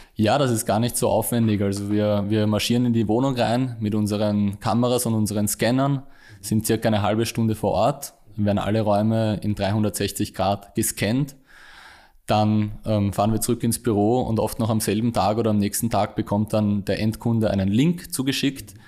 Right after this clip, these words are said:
Dieser Link kann seit kurzem auch in den Immobilienplattformen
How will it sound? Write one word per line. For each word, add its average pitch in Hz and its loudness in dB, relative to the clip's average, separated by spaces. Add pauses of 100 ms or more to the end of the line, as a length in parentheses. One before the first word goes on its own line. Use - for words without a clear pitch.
(220)
Dieser 110 2
Link 135 0
kann 104 2
seit - -4
kurzem 113 0
auch 104 2
in 107 0
den 101 0
Immobilienplattformen 101 0